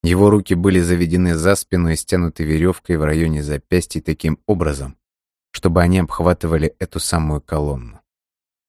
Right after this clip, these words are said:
Холод быстро вернул Диму к реальности, и в ту же минуту парня окатила ледяная волна паники.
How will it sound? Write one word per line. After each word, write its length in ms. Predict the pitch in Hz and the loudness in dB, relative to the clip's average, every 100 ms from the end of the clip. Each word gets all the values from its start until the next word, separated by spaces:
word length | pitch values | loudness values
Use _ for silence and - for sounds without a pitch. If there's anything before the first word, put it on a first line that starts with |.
| _ _ _ _ _ _ | _ _ _ _ _ _
Холод 320 | - 110 98 87 | 0 4 4 4
быстро 380 | 101 98 78 | 0 0 0
вернул 360 | 78 80 80 76 | 0 2 2 0
Диму 300 | 73 76 69 | -2 -2 -2
к 40 | |
реальности, 680 | 73 92 90 82 - 80 71 _ _ - | -2 0 0 -4 -2 -4 -4 _ _ -2
и 80 | 117 | -2
в 80 | |
ту 140 | - 110 | 2 2
же 100 | 98 | 4
минуту 460 | 101 101 101 85 | 4 4 2 -2
парня 360 | 76 92 87 80 | -2 0 2 0
окатила 540 | 73 80 85 82 71 - | -2 -4 -2 -2 -2 -4
ледяная 560 | 87 95 90 87 85 78 | 0 2 2 2 2 0
волна 300 | 76 76 73 | 0 0 -4
паники. 600 | - 73 64 58 - | -4 -6 -6 -14 -20